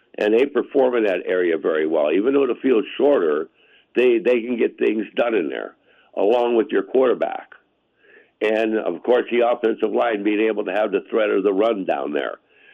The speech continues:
But, y-, you know, as you, as you s-, get closer and closer, you, you have certain people that perform well down in that area, and that's, that's the whole, that's the whole premise that we went back years ago,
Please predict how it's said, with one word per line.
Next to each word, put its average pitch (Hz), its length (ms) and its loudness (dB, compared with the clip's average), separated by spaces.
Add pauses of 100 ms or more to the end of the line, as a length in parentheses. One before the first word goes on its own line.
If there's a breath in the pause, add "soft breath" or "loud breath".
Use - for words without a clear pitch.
(160 soft breath)
But, 107 320 2
y-, - 180 -6
you 135 180 0
know, 113 180 2
as 123 200 2
you, 113 180 -2
as 110 160 2
you 107 100 -4
s-, 98 260 -10
get 127 180 0
closer 147 420 2
and 127 120 -2
closer, 131 540 0 (360 soft breath)
you, 127 200 2
you 120 220 2
have 120 120 0 (100)
certain 151 280 0
people 139 400 0
that 135 220 -2
perform 143 420 0
well 151 240 2
down 113 240 -2
in 87 60 0
that 80 160 -2
area, 76 520 -2
and 104 120 -4
that's, 127 220 -2 (140)
that's 127 300 0
the 120 60 -2
whole, 123 460 0 (380 soft breath)
that's 131 300 -2
the 123 100 0
whole 120 180 0
premise 139 440 0
that 95 180 0
we 139 180 4
went 101 380 0
back 98 360 0
years 104 300 0
ago, 120 480 0